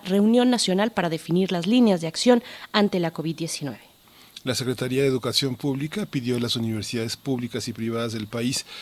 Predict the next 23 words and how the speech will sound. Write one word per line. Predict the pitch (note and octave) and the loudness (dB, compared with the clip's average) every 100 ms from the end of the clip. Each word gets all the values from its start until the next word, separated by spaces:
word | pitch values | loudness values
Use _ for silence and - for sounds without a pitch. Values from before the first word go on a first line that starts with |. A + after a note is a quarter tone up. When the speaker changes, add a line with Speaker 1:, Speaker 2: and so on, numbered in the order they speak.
| - | -10
Speaker 2:
que | - | -2
en | C3 | 0
el | A#2 | 0
marco | A#2+ C3 - | 0 -2 -2
de | B2+ | 0
su | B2+ | 0
autonomía | A#2 A#2 A2 A#2 C#3 C#3+ C#3+ B2 | -4 -6 -4 -2 0 0 0 -2
ajusten | A2+ F#3+ F#3 E3+ | -4 -2 -2 -2
los | C#3 | -2
alcances | B2 A2 B2+ A#2+ A2+ | -4 -6 -6 -6 -8
de | A2 | -10
los | G#2 | -10
planes | - A2+ A2 | -8 -8 -6
de | |
estudio | G#2+ - B2 A#2 B2 - - - | -10 -8 -8 -6 -6 -8 -18 -8
para | B2+ A2+ A2 | -4 -2 -4
priorizar | A2+ G#2+ B2 | -6 -6 -6
los | B2 | -6
contenidos | - A#2+ A#2 A#2+ B2 A2+ | -8 -10 -6 -6 -4 -6
esenciales | - A2+ - B2+ A#2+ A#2 | -6 -6 -4 -4 -4 -6
durante | G#2 F#2+ F#2+ | -8 -8 -8
la | F2+ | -8
pandemia. | F2+ F2 F2 F2 F2 | -8 -10 -8 -10 -12